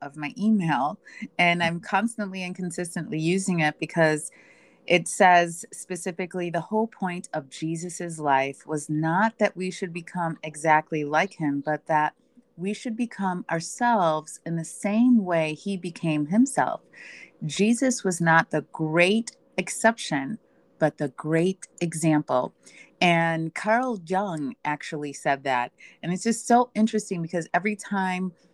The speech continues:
Speaker 1: that I read that quote and I sit still within it, it
Speaker 2: Mm.
Speaker 1: resonates so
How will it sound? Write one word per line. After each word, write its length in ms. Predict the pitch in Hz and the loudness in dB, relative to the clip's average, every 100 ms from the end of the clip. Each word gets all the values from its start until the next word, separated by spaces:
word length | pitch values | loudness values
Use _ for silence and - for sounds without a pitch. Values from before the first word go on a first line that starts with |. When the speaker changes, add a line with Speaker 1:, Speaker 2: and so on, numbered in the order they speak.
| - - | -20 -10
Speaker 1:
that 160 | 160 170 | -2 2
I 60 | 156 | 2
read 520 | 143 165 185 190 - | 0 -4 -2 -4 0
that 300 | 180 165 - | 2 2 0
quote 260 | - 165 151 | 0 2 2
and 100 | 151 | -2
I 100 | 143 | -2
sit 280 | - 185 - | -4 -8 -8
still 380 | - 180 170 156 | -6 -2 0 -2
within 360 | 156 170 165 | -2 -2 0
it, 200 | 143 127 _ - - - _ | 0 -2 _ -20 -20 -20 _
it 160 | 185 165 | 0 4
Speaker 2:
Mm. 40 | |
Speaker 1:
resonates 540 | 175 180 180 165 151 - | 4 4 0 -4 -6 -8
so 400 | - 175 165 | -4 0 0